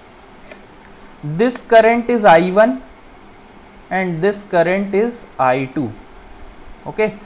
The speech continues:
So now if I write, how will I write it? Minus ten plus I one, and this one I will be writing as what?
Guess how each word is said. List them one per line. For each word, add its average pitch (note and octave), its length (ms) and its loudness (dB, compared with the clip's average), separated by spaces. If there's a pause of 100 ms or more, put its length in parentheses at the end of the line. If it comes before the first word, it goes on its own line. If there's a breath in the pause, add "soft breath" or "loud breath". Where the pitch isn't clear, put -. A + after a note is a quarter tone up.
(180 loud breath)
So F#3 160 -2
now F#3 260 4
if A#3+ 140 -2
I A#3 160 8
write, G3+ 520 4
how F3+ 160 4
will A3 140 2
I A3 100 8
write G#3 280 4
it? B3+ 220 -2 (720)
Minus G#3 800 0 (140)
ten B3+ 500 2 (720)
plus B3 460 4 (120)
I G#3 320 4
one, B3 420 2 (1600)
and G3 580 0
this A3+ 240 2
one A#3+ 180 4
I A3 140 4
will A3 160 2
be A3 100 -4
writing A3 400 4
as A3 160 4
what? A#3 340 4